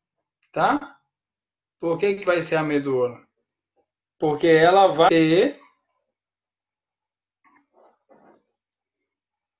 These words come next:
ela não, ela é a parte mais fraca do, dessa, dessas, da estrutura aí da coluna cervical. Então,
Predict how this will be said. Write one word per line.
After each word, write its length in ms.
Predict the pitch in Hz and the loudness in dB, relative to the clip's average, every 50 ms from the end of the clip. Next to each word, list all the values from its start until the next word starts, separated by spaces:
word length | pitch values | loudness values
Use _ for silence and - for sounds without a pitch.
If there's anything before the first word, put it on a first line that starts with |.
| _ _ _ _ _ _ _ _ _ _ _ _ _ _ _ _ | _ _ _ _ _ _ _ _ _ _ _ _ _ _ _ _
ela 300 | 175 175 185 190 185 175 | -4 0 0 0 0 0
não, 300 | 170 175 175 160 160 196 | -2 -6 -6 -8 -8 -6
ela 220 | 190 170 180 180 | -6 0 0 0
é 20 | 170 | 0
a 80 | 165 160 | 2 0
parte 260 | 180 180 180 - 180 | 0 0 0 -2 -4
mais 260 | 175 180 196 202 185 170 170 190 196 - | -4 -2 -2 -2 -6 -6 -10 -16 -18 -18
fraca 540 | - - - 170 170 170 170 165 - - 135 | -20 -6 -2 -2 0 0 -2 -4 -6 -8 -10
do, 440 | 123 123 127 123 120 120 117 117 _ _ _ _ _ _ _ _ _ _ _ _ _ _ _ _ | -8 -8 -10 -10 -10 -12 -16 -20 _ _ _ _ _ _ _ _ _ _ _ _ _ _ _ _
dessa, 760 | - 143 139 151 151 151 147 - - 143 143 135 143 - - - | -12 -4 -2 0 0 0 -2 -4 -2 -2 -2 0 -2 -6 -10 -16
dessas, 480 | - 151 151 147 147 156 147 139 131 - - - _ _ _ _ _ _ _ _ - - | -10 -6 -6 -4 -2 -2 -2 -2 -4 -6 -12 -20 _ _ _ _ _ _ _ _ -20 -12
da 120 | - - 156 | -6 -4 -4
estrutura 600 | 156 160 - 180 - _ - 185 185 185 165 151 | -4 -4 -6 -10 -10 _ 0 4 4 4 6 4
aí 100 | 147 147 | 2 4
da 200 | 143 147 143 139 | 4 2 2 2
coluna 320 | - 147 143 139 139 139 | 0 -2 -2 0 0 -2
cervical. 680 | 135 - 143 131 131 135 127 - - 120 110 110 110 - _ _ _ - - - - _ _ | -2 -2 -4 -4 -4 -6 -8 -6 -6 -6 -6 -6 -12 -18 _ _ _ -20 -20 -20 -20 _ _
Então, 300 | 147 135 131 143 151 165 | -10 -6 -2 0 0 0